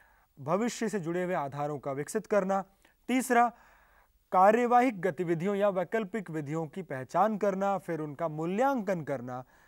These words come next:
उनके सकारात्मक नकारात्मक पहलुओं को देखना, फिर उसके आधार पर चुनाव करना, फिर योजनाओं को लागू करना व समय-समय पर उनका अनुवर्तन करना। तो आपने देखा कि कैसे नियोजन एक बड़ी विस्तृत प्रक्रिया है,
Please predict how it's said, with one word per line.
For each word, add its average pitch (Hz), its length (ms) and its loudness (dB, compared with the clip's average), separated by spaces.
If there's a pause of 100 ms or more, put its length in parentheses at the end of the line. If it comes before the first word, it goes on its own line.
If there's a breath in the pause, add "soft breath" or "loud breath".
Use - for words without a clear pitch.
(120)
उनके 160 420 -2 (340 soft breath)
सकारात्मक 180 640 0
नकारात्मक 147 580 -6
पहलुओं 139 380 -6
को 131 100 -8
देखना, 127 420 -6 (340 soft breath)
फिर 240 220 -2
उसके - 300 -8
आधार 131 320 -6
पर 135 140 -8
चुनाव 127 400 -8
करना, 208 420 -2 (380 soft breath)
फिर 196 300 -6 (260 soft breath)
योजनाओं 123 420 -10
को 123 100 -10
लागू 170 380 -6
करना 180 380 -4
व 170 220 -4 (220 soft breath)
समय-समय 123 580 -14
पर 120 160 -12
उनका 151 300 -6 (380)
अनुवर्तन 127 500 -6
करना। 107 380 -18 (380 soft breath)
तो 233 60 4
आपने 233 260 2
देखा 214 260 -2
कि 233 140 -10
कैसे 202 560 0 (240 loud breath)
नियोजन 202 420 -2
एक 185 160 -6
बड़ी 196 180 -2
विस्तृत 151 520 -8
प्रक्रिया 113 440 -12
है, 104 140 -20